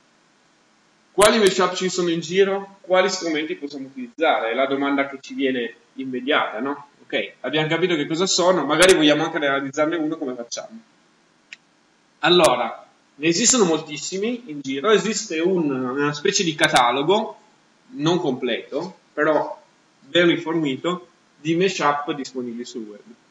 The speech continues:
E viene offerto da questo sito, programmable web dot com. Allora, se voi guardate qua, vedete, tanto per avere cifre, ci sono quattromilaseicentododici A P I diverse,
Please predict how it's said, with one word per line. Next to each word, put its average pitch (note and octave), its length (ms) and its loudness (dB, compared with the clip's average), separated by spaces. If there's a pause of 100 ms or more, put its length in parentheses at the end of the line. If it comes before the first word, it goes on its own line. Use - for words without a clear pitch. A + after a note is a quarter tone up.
(720)
E E3 80 -2
viene G#3 180 2
offerto G3 280 0
da F#3 100 2
questo D3+ 240 -6
sito, C3 500 -8 (220)
programmable D#3 600 -4
web B2 320 -6
dot A#2 260 -14
com. G#2+ 240 -14 (1600)
Allora, A2+ 360 -16 (1900)
se - 160 -20
voi C#3 140 -6
guardate C3+ 400 -8
qua, D3+ 540 0 (2250)
vedete, E3 760 -2
tanto E3+ 240 0
per D3+ 100 -2
avere D3+ 240 0
cifre, D#3+ 360 -2
ci C#3+ 140 -8
sono B2+ 240 -8
quattromilaseicentododici D3 1300 0
A A#2 40 -6
P B2 280 -4
I A2 60 -6
diverse, A#2+ 680 -8